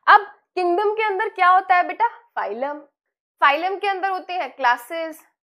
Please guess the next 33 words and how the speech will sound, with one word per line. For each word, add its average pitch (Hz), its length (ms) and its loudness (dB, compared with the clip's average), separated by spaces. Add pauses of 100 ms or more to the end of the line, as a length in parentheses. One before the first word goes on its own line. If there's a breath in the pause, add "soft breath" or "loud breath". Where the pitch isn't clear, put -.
(100)
क्लास 311 320 0
के 370 80 -6
अंदर 349 200 -8
होते 302 200 -10
हैं 320 100 -6
ऑर्डर, 285 540 0
ऑर्डर 233 340 -4
के 233 120 -12
अंदर 220 160 -12
होती 214 240 -14
हैं 220 80 -10
फैमिली, 381 640 -4 (280 soft breath)
then 359 240 -2
we 381 140 -6
have 381 200 0
genus 330 300 -6
and 302 220 -10
then 233 140 -10
we 233 60 -10
have 240 140 -10
species। 254 400 -18
कुछ 427 240 -8
बच्चे 302 320 -4
कह 339 160 -4
रहे 311 120 -4
थे, 320 120 -6
"मैम, 294 220 -4
इसको 349 160 -12
याद 247 400 0
रखना 269 240 -4
बहुत 247 480 -8
मुश्किल 277 380 -8
है।" 269 280 -6